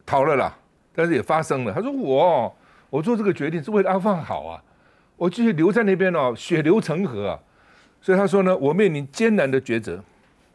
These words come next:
在二十年的战争中，无数人丧命，数以百，百万计的喀布尔市民的命运，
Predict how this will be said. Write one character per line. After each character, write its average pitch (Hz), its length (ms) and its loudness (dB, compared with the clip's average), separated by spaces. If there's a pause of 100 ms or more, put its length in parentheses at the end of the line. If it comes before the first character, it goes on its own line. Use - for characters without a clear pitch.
(760)
在 226 140 0
二 233 180 2
十 190 140 0
年 170 120 0
的 170 120 2
战 190 200 2
争 165 200 -2
中， 170 200 0
无 202 220 2
数 214 180 0
人 135 160 0
丧 139 200 -2
命， 117 180 -4 (1120)
数 226 220 0
以 160 120 0
百， 131 460 0 (340)
百 131 220 2
万 202 220 4
计 185 180 -4
的 143 140 2
喀 202 200 2
布 147 200 0
尔 120 60 0
市 170 220 -2
民 131 120 -2
的 139 80 0
命 151 200 -4
运， 113 140 -6